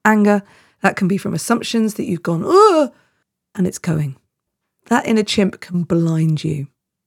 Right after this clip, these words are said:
It can blind your decision making. It can blind your calm. It can make you say things you don't want to say in a way you don't want to say them. And I have three words that can help you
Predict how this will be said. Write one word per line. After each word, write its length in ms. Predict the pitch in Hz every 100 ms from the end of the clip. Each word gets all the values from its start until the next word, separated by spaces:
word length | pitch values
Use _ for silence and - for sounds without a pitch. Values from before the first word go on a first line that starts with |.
| _
It 60 | 202
can 140 | 170
blind 340 | 160 170 170 165
your 80 |
decision 380 | 160 - 240 240
making. 460 | 233 226 220 196 196 - - _
It 140 | - -
can 140 | 175
blind 300 | 165 165 170
your 100 | 156
calm. 500 | - 208 208 214 208 - -
It 140 | - 233
can 100 | 226
make 240 | 247 254
you 60 | 220
say 240 | - 226
things 320 | 208 214 196
you 40 | 190
don't 260 | - 208
want 180 | 208 208
to 80 | 208
say 320 | - 208 196
in 80 | 185
a 40 |
way 160 | 180 196
you 200 | 196 175
don't 180 | 180 180
want 160 | 175 -
to 80 |
say 220 | 151 156 147
them. 260 | 143 135 _ _ _ _ _ _ _
And 120 | - 196
I 120 | 202
have 220 | 185 180
three 420 | - - 185 190
words 720 | 190 180 151 - 147 - - _ _ _ _ _ _ _ _ _
that 180 | 165 -
can 160 | 170
help 380 | 151 143 156 - _ _
you 380 | 175 165 160